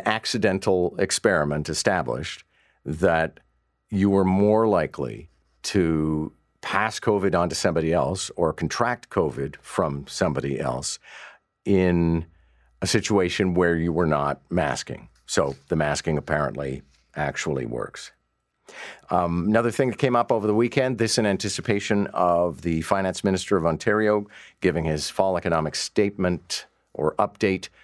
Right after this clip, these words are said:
today. He will be on the show tomorrow. Um, but Doug Ford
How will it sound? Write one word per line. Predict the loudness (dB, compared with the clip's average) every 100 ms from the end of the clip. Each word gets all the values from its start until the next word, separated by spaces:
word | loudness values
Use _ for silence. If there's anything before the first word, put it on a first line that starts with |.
| _ -2
today. | 2 4 2
He | 0 0 2
will | 2
be | 2 4
on | 4 2
the | -2
show | 0 2 2 2 -2
tomorrow. | 0 2 4 2 0 -8 _ _ -20 -20 -20 _ -6
Um, | -2 0 0 -2 -2
but | -2 0
Doug | 0 -2
Ford | 0 2 4 2 -2